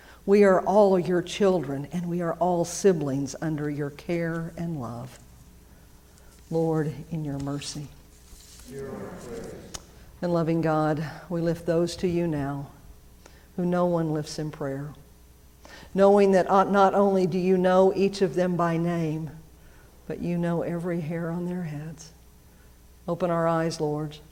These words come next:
Speaker 1: to see those that so many overlook. Open our hearts to have the hearts of compassion and mercy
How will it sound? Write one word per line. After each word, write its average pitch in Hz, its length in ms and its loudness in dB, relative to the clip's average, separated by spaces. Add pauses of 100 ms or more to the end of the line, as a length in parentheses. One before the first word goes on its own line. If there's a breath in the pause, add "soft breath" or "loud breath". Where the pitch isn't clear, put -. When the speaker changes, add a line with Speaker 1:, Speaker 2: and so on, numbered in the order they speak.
(220)
Speaker 1:
to 180 60 -4
see 196 260 2
those 185 520 4
that - 140 -4
so 185 300 0
many 175 320 0
overlook. 156 640 -4 (380 loud breath)
Open 202 240 8
our 185 160 8
hearts 185 560 4
to 190 120 -2
have 220 380 4
the 196 140 6
hearts 196 360 0
of 180 140 -4
compassion 185 640 -4
and 170 180 -2
mercy 175 440 -4